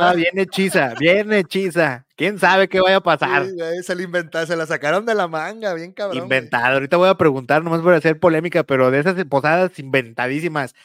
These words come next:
Speaker 1: ¿Qué dice?
Speaker 2: Hay
Speaker 1: ¿Qué dice?
Speaker 2: como cuatro ubicaciones con decirte
Speaker 1: Ey,
Speaker 2: eso.
Speaker 1: <laughs> y dos bandas, los es-, no, pues los espero, eh. <laughs>
Speaker 2: Ey, no, ahí los espero.
Speaker 1: ¿Qué dice,
Speaker 2: Oiga,
Speaker 1: carnal?
Speaker 2: pasa la ubicación.
Speaker 1: Eh, no sabe.
Speaker 2: Ahí
Speaker 1: Ay,
Speaker 2: te
Speaker 1: no
Speaker 2: veo a
Speaker 1: sabe
Speaker 2: las
Speaker 1: dónde vive.
Speaker 2: cinco.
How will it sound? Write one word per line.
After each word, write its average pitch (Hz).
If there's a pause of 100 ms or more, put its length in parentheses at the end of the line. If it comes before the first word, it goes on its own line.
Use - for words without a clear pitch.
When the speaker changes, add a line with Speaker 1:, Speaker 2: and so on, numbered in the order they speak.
Speaker 1:
¿Qué 151
dice? 156
Speaker 2:
Hay 175
Speaker 1:
¿Qué 180
dice? 196
Speaker 2:
como 208
cuatro 202
ubicaciones 185
con 147
decirte 175
Speaker 1:
Ey, 151
Speaker 2:
eso. 151
Speaker 1:
<laughs> -
y 165
dos 175
bandas, 185
los 151
es-, 139
no, 190
pues 208
los 175
espero, 165
eh. 175
<laughs> -
Speaker 2:
Ey, 139
no, 156
ahí 220
los 220
espero. 202
Speaker 1:
¿Qué 143
dice, 143
Speaker 2:
Oiga, 202
Speaker 1:
carnal? 190
Speaker 2:
pasa 175
la 233
ubicación. 175 (520)
Speaker 1:
Eh, 151
no 175
sabe. 160
Speaker 2:
Ahí 135
Speaker 1:
Ay, 156
Speaker 2:
te 208
Speaker 1:
no 202
Speaker 2:
veo 214
a 226
Speaker 1:
sabe 233
Speaker 2:
las 226
Speaker 1:
dónde 185
vive. 214
Speaker 2:
cinco. 151